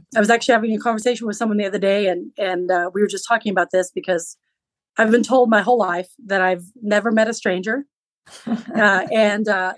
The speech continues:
Speaker 1: in my teenage years, it kind of was offensive, but as I've grown up, I'm just okay with that. And I told her, I'm like, and she's an old friend, and I'm like, "You know, on my tombstone, I hope that they write woman with a million friends."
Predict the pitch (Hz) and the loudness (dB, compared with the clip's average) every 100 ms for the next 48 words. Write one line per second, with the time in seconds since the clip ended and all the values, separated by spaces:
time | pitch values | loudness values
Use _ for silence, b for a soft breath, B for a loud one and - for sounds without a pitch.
0 | _ _ _ _ - 233 220 277 269 226 | _ _ _ _ -2 0 2 2 0 0
1 | 240 269 262 - - - 247 311 285 214 | -2 -2 -4 -10 -12 -4 -2 -2 -2 -2
2 | 269 311 220 208 196 214 208 208 208 220 | 0 0 0 -4 0 0 0 -4 -4 -2
3 | 208 208 220 - - 202 208 208 214 185 | -2 -2 -4 -6 -10 -8 -6 -6 -4 -2
4 | 220 214 196 175 196 190 214 202 196 196 | 0 0 0 0 -2 -4 -2 0 0 0
5 | 185 - 226 220 220 - 240 226 196 190 | -4 -4 -2 -2 -2 -2 2 2 2 0
6 | 196 185 185 185 185 220 214 208 B B | 0 0 -4 -6 -2 2 2 2 B B
7 | B B 220 240 262 277 277 240 - 381 | B B 2 4 6 4 0 -4 -6 -6
8 | 381 - 196 196 233 233 220 202 226 _ | -4 -2 -2 -4 -8 -6 -4 -4 -8 _
9 | _ 185 208 196 208 196 196 185 226 - | _ -2 0 0 -2 -2 0 -2 -2 -8
10 | - B B B B 202 233 247 220 226 | -20 B B B B 2 4 4 0 2
11 | 208 233 233 247 277 - - | 0 0 -2 -4 -4 -6 -14